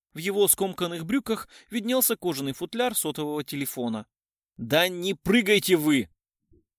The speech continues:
словно нехотя сказал Григорьев и тяжело вздохнул. "Тоже мне Штирлиц!" предающий родину. "Начинаем по порядку!" крикнула я. "У меня нет ни времени, ни желания любоваться на ваши обнажённые чресла.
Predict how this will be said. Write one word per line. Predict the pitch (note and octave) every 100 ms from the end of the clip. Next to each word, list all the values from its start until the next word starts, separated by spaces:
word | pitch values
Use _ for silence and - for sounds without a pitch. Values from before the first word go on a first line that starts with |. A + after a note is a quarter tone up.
| _
словно | - G3+ F3+ F3+
нехотя | F3+ A3+ B3 G#3
сказал | F#3+ C3+ A#2+ A2+
Григорьев | A2+ D#3+ B3+ A3 G#3+ - -
и | -
тяжело | G3+ A#3 E3 D#3
вздохнул. | D3 C3+ D3+ C3 A#2 G2+ _ _ _
"Тоже | - F3 C#3+
мне | C3 A#2
Штирлиц!" | - - D#3 B2 G#2+ - - _ _ -
предающий | C3 C3 B2 A2+ - C3
родину. | B2+ C#3+ A2 G#2+ F#2+ _ _ _ _ _ _ _ _ _
"Начинаем | - E3 - A3 C4+ B3+ A#3
по | - G#3+
порядку!" | - F3 E3+ C#3+ C#3 - - A2 F#2+ _ _
крикнула | - C3 - A#2 G#2+
я. | G2+ G2 _ _
"У | E3+
меня | G3 G#3
нет | G3 -
ни | F3
времени, | F3+ C3 E3 C3+ A2+ A2+
ни | D#3
желания | E3 E3+ G3+ G3
любоваться | F3+ D#3+ D3 F#3 -
на | D#3
ваши | C#3+ D#3+ E3
обнажённые | - C3 C3 A#2 D3 C#3 B2+ B2
чресла. | - A#2+ A#2 G#2 G#2